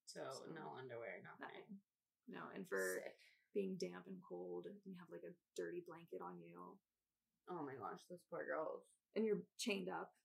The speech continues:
Speaker 1: Mm-hmm.
Speaker 2: Uh, but these two women identified themselves as, as Jacqueline Askins and Lisa Thomas.
Speaker 1: Why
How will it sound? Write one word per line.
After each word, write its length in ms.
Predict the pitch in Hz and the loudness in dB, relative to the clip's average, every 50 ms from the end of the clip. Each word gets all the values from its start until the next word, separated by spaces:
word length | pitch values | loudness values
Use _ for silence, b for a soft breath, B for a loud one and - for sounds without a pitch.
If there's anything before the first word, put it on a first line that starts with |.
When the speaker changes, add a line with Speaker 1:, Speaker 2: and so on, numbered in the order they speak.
| _ _ _ _ - | _ _ _ _ 0
Speaker 1:
Mm-hmm. 560 | 190 190 190 180 190 180 170 160 160 170 165 170 - - 196 | 2 4 4 4 4 2 0 0 -2 -4 -6 -6 -6 -4 0
Speaker 2:
Uh, 80 | 196 | 4
but 160 | 196 208 208 | 4 4 4
these 320 | 226 220 226 226 - - - | 4 2 2 2 2 2 2
two 140 | - 247 220 | 4 6 6
women 160 | 208 202 196 190 | 6 6 4 4
identified 460 | 185 185 180 180 180 185 - 175 175 | 2 2 0 -2 -2 -4 -6 -8 -6
themselves 380 | 180 180 175 - 180 175 175 175 | -6 -6 -6 -4 -4 -4 -4 -4
as, 240 | 165 175 196 - - _ - 185 | -4 -4 -6 -8 -10 _ -2 -2
as 180 | 175 170 170 - - | -2 -2 -4 0 4
Jacqueline 440 | - 185 190 - - - 214 214 214 | 4 6 6 4 2 -2 -2 -2 0
Askins 600 | 196 196 202 185 - - 254 240 240 240 247 240 247 | -2 -2 -2 -2 0 2 6 8 10 10 10 8 8
and 200 | 208 196 190 185 180 | 4 2 2 0 0
Lisa 220 | 180 - - 180 - | -2 -4 -4 -4 -6
Thomas. 640 | - - - - - - - 202 - - - - - _ _ 190 | -8 -8 -10 -12 -12 -16 -10 -6 -4 -4 -4 -4 -8 _ _ -10
Speaker 1:
Why 400 | 190 190 190 190 196 202 202 | -8 -8 -8 -8 -8 -10 -10